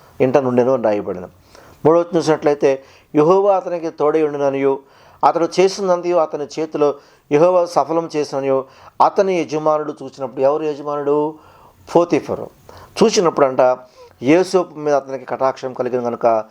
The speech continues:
అతని యొద్ద పరిచర్య చేయువాడాయను, మరియు అతడు తన ఇంటి మీద విచారణకర్తగా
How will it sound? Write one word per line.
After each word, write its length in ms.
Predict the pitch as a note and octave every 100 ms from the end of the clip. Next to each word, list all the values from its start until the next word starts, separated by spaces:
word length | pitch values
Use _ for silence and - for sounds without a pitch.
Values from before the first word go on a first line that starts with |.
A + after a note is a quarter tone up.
| _ - _ -
అతని 220 | C#3 D3
యొద్ద 180 | C#3+ C3
పరిచర్య 500 | C3+ C3 C3 C#3 B2 A#2+ B2
చేయువాడాయను, 680 | A#2 A#2 A2+ A2+ A2 G#2+
మరియు 380 | A2 C#3 D#3 C#3 - _ _ -
అతడు 180 | B2 B2+
తన 160 | C3
ఇంటి 280 | C3 D3 E3+
మీద 200 | F3+ F3
విచారణకర్తగా 920 | D3 C#3+ D3+ C#3+ C#3 B2+ - B2 A#2+